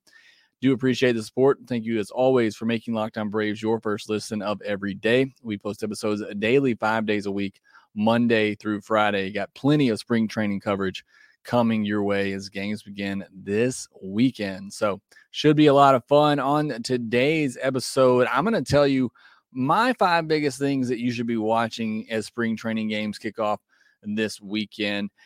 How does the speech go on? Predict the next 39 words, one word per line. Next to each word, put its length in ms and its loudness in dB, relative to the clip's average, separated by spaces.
And 100 -4
I'm 0 -
gonna 160 0
get 200 0
to 100 -16
some 160 -2
of 120 -2
yours 320 2
as 140 -6
well. 300 2
I 80 0
asked 180 -4
on 160 -4
Twitter 280 -2
and 60 -2
had 140 -4
some 140 -4
great 280 4
responses. 800 -6
Always 240 6
try 160 4
to 60 0
make 180 0
this 160 -4
show 220 2
as 200 -2
interactive 600 0
with 240 -4
you 320 0
as 140 -12
possible. 600 -2
So 220 2
I'm 100 2
gonna 140 2
get 200 0
to 100 -4
those 200 -2
comments 460 -6
later 400 -2